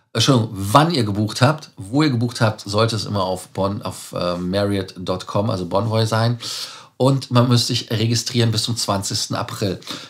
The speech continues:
Die Promotion, äh, startet direkt mit dem ersten Aufenthalt. Also es ist nicht so wie bei vielen Promotions, die es ja mal von Hyatt oder sowas gab, dass die erste Nacht nicht zählt und danach gibt's erst Punkte. Nein, die zählt.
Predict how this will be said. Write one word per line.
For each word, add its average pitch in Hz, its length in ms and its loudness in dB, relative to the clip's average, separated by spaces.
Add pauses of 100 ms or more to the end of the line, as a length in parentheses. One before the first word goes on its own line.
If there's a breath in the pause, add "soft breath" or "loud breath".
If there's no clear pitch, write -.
Die 123 60 0
Promotion, 143 680 0
äh, 107 340 2
startet 123 420 2
direkt 120 280 -2
mit 117 100 -6
dem 120 80 -6
ersten 110 300 -2
Aufenthalt. 135 400 0
Also 110 140 0
es 110 80 -2
ist - 40 -6
nicht 127 160 -2
so 123 160 0
wie 120 80 4
bei 113 140 2
vielen 113 260 0
Promotions, 110 640 -2 (300 loud breath)
die 117 60 0
es - 80 0
ja 113 80 2
mal 104 120 2
von 90 180 -2
Hyatt 107 280 0
oder 107 160 -2
sowas 104 240 -2
gab, 104 160 -2
dass 117 100 -4
die - 120 -6
erste 104 220 -4
Nacht 95 200 -4
nicht - 160 -10
zählt 104 180 4
und 95 80 -4
danach 110 240 2
gibt's 113 160 -6
erst - 140 -8
Punkte. 101 220 -6
Nein, 107 280 2
die 98 160 -6
zählt. 143 380 0